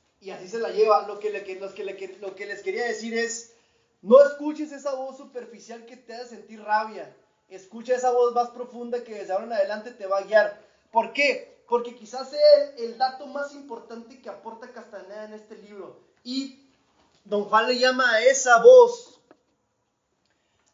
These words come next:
a esa voz superficial que hacía sentir rabia a Castaneda,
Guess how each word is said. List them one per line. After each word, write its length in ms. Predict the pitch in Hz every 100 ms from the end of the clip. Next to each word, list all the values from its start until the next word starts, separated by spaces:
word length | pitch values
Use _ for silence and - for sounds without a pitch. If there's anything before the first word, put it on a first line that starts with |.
| -
a 140 | 190
esa 240 | 220 262 254
voz 220 | 262 247
superficial 1160 | 294 - 233 214 - 180 - 208 233 240 208 196 _ _ _ _ _ _ _ _
que 640 | - 190 185 180 175 170 _ _
hacía 440 | 175 170 214 240 254
sentir 460 | 233 202 208 220 214
rabia 480 | 202 220 233 240
a 100 | 233
Castaneda, 920 | 220 190 - 170 160 233 220 180 175